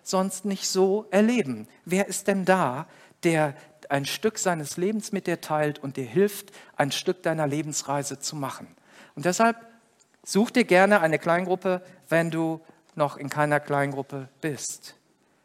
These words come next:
Und wir wollen, dass so viele Menschen wie möglich unsere Kirche und die verändernde Kraft Gottes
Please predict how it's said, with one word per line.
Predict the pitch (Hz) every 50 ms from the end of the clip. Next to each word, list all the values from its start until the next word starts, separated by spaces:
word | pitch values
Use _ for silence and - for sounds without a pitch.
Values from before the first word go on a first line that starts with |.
| _ _ _ _ _ _ _ - -
Und | - 151
wir | 160 170 160
wollen, | 180 202 226 247
dass | 226 202 - -
so | 196
viele | 175 - - - 269 294 311
Menschen | 277 240 220 214 214 - - 214 202
wie | 175 175 160
möglich | 156 165 170 175 - - 143 135 - -
unsere | - 139 143 135 139 131
Kirche | 127 - - - 190 202 196 - - 220 214 214 214 - _ _ - _ _ _ _ _ _ -
und | 151 147 143
die | 147
verändernde | - - 151 131 156 170 196 202 196 190 180 175 165
Kraft | 170 - - 156 151 147 - - -
Gottes | - 147 139 139 - 139 131 - - - - -